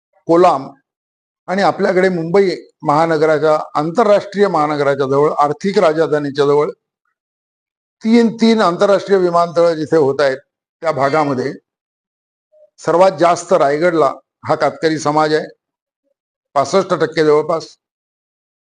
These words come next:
त्यानंतर ठाणे, पालघर, पुणे आणि नाशिक असं मुंबईच्या जवळपास हा कातकरी समाज आहे. यांचं भीषण दारिद्र्य जे आहे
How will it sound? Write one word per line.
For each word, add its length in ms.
त्यानंतर 440
ठाणे, 320
पालघर, 360
पुणे 240
आणि 160
नाशिक 460
असं 200
मुंबईच्या 560
जवळपास 580
हा 380
कातकरी 380
समाज 360
आहे. 140
यांचं 440
भीषण 400
दारिद्र्य 520
जे 120
आहे 140